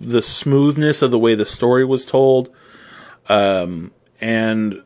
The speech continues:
like, while the snarkiness in Age of Ultron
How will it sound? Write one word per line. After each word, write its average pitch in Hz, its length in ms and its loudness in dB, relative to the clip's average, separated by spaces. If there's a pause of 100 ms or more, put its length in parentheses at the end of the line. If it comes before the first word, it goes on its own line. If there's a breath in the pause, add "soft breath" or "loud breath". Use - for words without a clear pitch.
like, 123 220 0
while 123 520 2
the 123 120 -2
snarkiness 160 760 0
in 135 220 -4
Age 120 240 -4
of 110 100 -6
Ultron 117 800 0